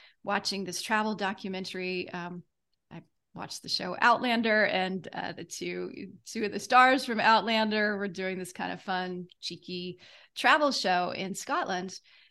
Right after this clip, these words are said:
And, um, where they're both from, and they visited a, a museum where they had, um, torture devices that were used on witches during the witch trials. And these two men are laughing and trying them on and joking about it.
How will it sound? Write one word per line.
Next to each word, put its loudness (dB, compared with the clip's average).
And, -2
um, -2
where -10
they're -2
both -6
from, -2
and -2
they -2
visited -2
a, -4
a -2
museum 0
where -2
they -4
had, -4
um, -8
torture -6
devices -8
that -8
were -8
used -6
on -10
witches -10
during -10
the -10
witch -10
trials. -10
And -2
these -2
two 4
men 6
are 2
laughing 0
and -4
trying 2
them 0
on 0
and -4
joking 0
about -2
it. -4